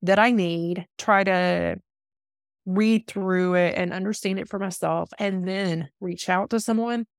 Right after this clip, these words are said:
So I always tell people that reach out to me, "This is what I can do for you, but we need to have a conversation first. And if you're not ready for that, let me know what it is you want, and I'll supply you with some stuff."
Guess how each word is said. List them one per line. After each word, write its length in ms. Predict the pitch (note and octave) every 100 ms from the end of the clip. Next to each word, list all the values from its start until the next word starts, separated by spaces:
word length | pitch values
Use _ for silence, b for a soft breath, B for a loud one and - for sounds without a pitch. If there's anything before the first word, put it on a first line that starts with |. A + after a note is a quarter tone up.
| _ _ _
So 220 | - - G#3
I 200 | F#3+ F#3+
always 340 | G3 A#3 C#4
tell 180 | - A3
people 240 | A3 G3+
that 120 | F#3+
reach 220 | F3+ F3+ F#3
out 200 | F3+ -
to 120 | F#3+
me, 540 | E3+ E3 D#3+ E3+ F3 - _ _ _ _ _ _
"This 180 | A3 -
is 80 | A3
what 100 | -
I 80 | G#3
can 180 | G3+ G3+
do 200 | F3+ F#3
for 200 | F3+ G#3+
you, 520 | G3+ G#3+ A2 A3+ A3 - _ -
but 140 | F#3+
we 140 | F3+ F#3
need 200 | F3+ F3+
to 80 |
have 140 | F3 F3+
a 40 |
conversation 720 | F#3 E3+ E3 - D#3+ - D#3+ C3 _ _
first. 460 | E3+ D#3+ A3+ A#3+
And 100 | G3
if 120 | F3+ E3+ _
you're 120 | F#3+
not 280 | G3 G#3+ G3 _
ready 400 | G#3+ F#3 F#3 A#3
for 300 | G#3+ - F3
that, 400 | E3 D#3+ D#3 E3 -
let 240 | G3+ G3
me 120 | G#3+
know 220 | G#3 G3 F#3+
what 220 | F#3+ G3
it 80 | F3+
is 180 | F3+ F3
you 120 | F3
want, 680 | E3+ F3 E3+ F3+ G#3 - - _ _ _ _ _
and 160 | G3 F3+
I'll 140 | E3
supply 400 | - - - -
you 120 | F3
with 120 | D#3+ F3+
some 220 | - F3
stuff." 540 | - - B1+ - -